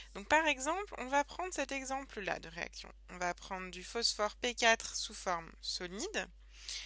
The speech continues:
qu'on va faire réagir avec du dichlore C L deux sous forme gazeux, qui va nous donner donc du trichlorure, euh, de phosphore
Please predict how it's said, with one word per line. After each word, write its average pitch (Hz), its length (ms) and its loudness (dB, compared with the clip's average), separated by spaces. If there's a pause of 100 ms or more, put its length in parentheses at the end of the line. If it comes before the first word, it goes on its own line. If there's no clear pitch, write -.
(280)
qu'on 320 140 -2
va 302 140 8
faire 262 180 8
réagir 233 640 6
avec 185 320 2
du 180 160 -12
dichlore 208 760 2
C - 220 -2
L 180 200 2
deux 180 200 -6
sous - 160 -4
forme 160 320 -6
gazeux, 165 460 0 (640)
qui 330 200 2
va 254 160 8
nous 220 140 -2
donner 180 500 -2
donc 185 400 -8
du 170 280 -8 (120)
trichlorure, 226 1120 -2
euh, 170 400 0
de 214 240 -4
phosphore 214 1000 0